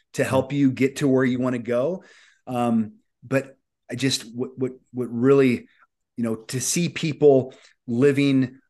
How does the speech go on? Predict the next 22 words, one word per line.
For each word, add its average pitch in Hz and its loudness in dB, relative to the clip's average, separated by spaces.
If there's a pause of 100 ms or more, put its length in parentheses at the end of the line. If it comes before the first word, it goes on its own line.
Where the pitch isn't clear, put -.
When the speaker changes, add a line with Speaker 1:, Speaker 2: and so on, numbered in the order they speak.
Speaker 1:
in 127 -4
a 123 0
life 135 0
that 127 -2
is 117 -6
not 120 -6
fulfilling 120 -2
to 127 -6
them, 120 -2 (200)
it's 120 -6
not 123 -2
their 123 -2
purpose, 123 -4
it's 120 -12
not, 127 -4 (300)
it's 127 -8
not 135 0
meaningful, 147 2 (340)
and 123 -4
Speaker 2:
Mm-hmm. 123 0
Speaker 1:
they're 123 0
just, - -4